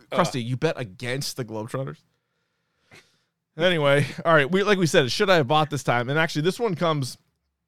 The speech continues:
Speaker 2: with a quick email, too. Let me read the email first before I f-, post the picture. This one comes in from Jasper.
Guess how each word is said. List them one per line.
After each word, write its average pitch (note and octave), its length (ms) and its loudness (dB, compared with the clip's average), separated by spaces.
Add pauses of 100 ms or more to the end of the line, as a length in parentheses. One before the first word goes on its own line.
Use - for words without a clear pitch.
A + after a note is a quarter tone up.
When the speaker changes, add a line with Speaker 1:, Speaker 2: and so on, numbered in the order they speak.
(640)
Speaker 2:
with C3+ 140 -4
a A#2 40 -6
quick - 380 -2
email, C3+ 480 -2
too. B2+ 220 -2
Let A#2 100 0
me D3+ 80 -2
read D#3 180 -2
the C3+ 160 -2
email B2+ 220 0
first A#2 280 -2
before A2+ 180 -2
I G#2 40 -2
f-, - 140 -10 (240)
post A#2+ 260 -2
the G2 60 -12
picture. A2+ 360 -2
This A#2+ 140 -4
one D#3+ 120 -2
comes D3 180 0
in D3 80 2
from A2+ 220 -6
Jasper. B2 720 -2